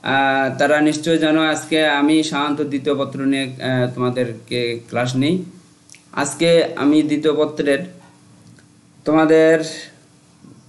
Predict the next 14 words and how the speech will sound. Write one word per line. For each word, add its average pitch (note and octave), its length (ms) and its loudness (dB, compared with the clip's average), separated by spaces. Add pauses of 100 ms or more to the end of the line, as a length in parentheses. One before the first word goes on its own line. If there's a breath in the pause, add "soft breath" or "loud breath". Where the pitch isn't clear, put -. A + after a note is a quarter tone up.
দ্বিতীয় D3+ 420 0
অধ্যায়ের D#3+ 680 2
পাঠ D#3 260 2
সাত E3 440 -2
নিয়ে D3 180 2
আলোচনা B2+ 440 0
করব, C3 260 -2
সাতের C#3+ 360 -4
একটি C#3+ 220 -6
গুরুত্বপূর্ণ D3+ 540 -2
বিষয় B2+ 240 -4
নিয়ে B2+ 160 0
আলোচনা G#2 320 -8
করব। F#2 280 -18